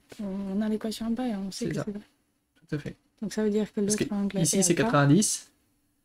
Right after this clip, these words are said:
Speaker 2: Donc en fait, la petite partie qui reste ici, là, c'est
Speaker 1: C'est alpha.
Speaker 2: quatre-vingt-dix moins bêta. Donc c'est quatre-vingt-dix moins quatre-vingt-dix moins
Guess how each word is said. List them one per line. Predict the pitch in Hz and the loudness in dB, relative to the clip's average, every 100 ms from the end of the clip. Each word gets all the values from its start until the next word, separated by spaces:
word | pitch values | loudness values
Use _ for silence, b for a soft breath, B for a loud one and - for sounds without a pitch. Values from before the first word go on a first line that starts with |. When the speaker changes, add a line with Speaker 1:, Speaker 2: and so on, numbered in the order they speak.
| _ _ _ | _ _ _
Speaker 2:
Donc | 151 143 | -2 2
en | |
fait, | 139 165 165 - - _ | 4 4 2 -8 -20 _
la | 156 | -8
petite | - 170 | -2 0
partie | - - - 165 | 0 -2 -2 -2
qui | - | 2
reste | 139 175 - - | 4 4 2 -4
ici, | 151 - 190 | -4 0 2
là, | 170 208 - _ _ _ _ _ _ _ _ _ _ _ _ _ _ | 2 0 -4 _ _ _ _ _ _ _ _ _ _ _ _ _ _
c'est | - - 143 | -8 0 2
Speaker 1:
C'est | 135 226 | 2 -2
alpha. | 214 - _ - | -8 -10 _ -6
Speaker 2:
quatre-vingt-dix | 170 170 160 156 175 196 - - - _ _ _ _ _ _ _ _ _ _ - | -4 0 2 4 4 2 -2 -8 -14 _ _ _ _ _ _ _ _ _ _ -4
moins | 151 156 170 185 - _ _ _ - | 0 2 2 0 -8 _ _ _ -4
bêta. | 147 143 131 - | 0 0 0 -2
Donc | - 131 | -4 -2
c'est | 139 | -2
quatre-vingt-dix | 135 135 151 147 147 156 180 - - _ _ _ _ _ _ | -2 -2 0 2 6 4 4 -2 -8 _ _ _ _ _ _
moins | 151 156 165 185 - _ _ _ _ _ _ _ _ _ | 0 2 2 0 -6 _ _ _ _ _ _ _ _ _
quatre-vingt-dix | - 160 - 147 143 143 156 160 - - - | -12 -8 -4 0 4 4 2 -2 -10 -18 -10
moins | 151 147 151 | -6 -4 -6